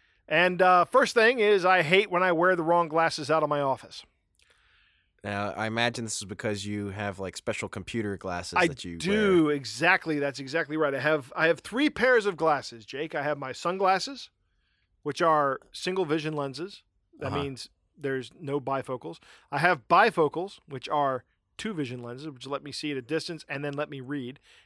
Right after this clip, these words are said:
Speaker 1: And then I have my computer glasses, which let me see at exactly the distance my eyes are from my computer screen. It's great for coding and great for doing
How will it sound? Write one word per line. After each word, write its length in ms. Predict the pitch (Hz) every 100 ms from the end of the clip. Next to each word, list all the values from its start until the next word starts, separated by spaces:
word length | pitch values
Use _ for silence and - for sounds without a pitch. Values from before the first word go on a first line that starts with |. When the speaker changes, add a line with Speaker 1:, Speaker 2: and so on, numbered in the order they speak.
| -
Speaker 1:
And 120 | 151
then 100 | 240
I 60 | 254
have 260 | 190 202 185
my 140 | 196
computer 400 | 185 160 202 190
glasses, 480 | 147 135 127 143 123
which 200 | 139 160
let 180 | 180 180
me 100 | 165
see 480 | - 180 170 165 - _ _ -
at 160 | 151
exactly 640 | 151 147 104 165 196 - 208
the 120 | 175
distance 520 | 143 170 - 165 -
my 360 | 151 147 139 139
eyes 400 | 156 151 151 135
are 300 | - 156 147
from 180 | - 143
my 120 | 135
computer 360 | - 127 226 165
screen. 340 | - 127 120
It's 140 | 117
great 340 | - 151 156 160
for 140 | 156
coding 480 | - 151 147 139 139
and 100 | 127
great 240 | 139 139
for 120 | - 135
doing 340 | 131 131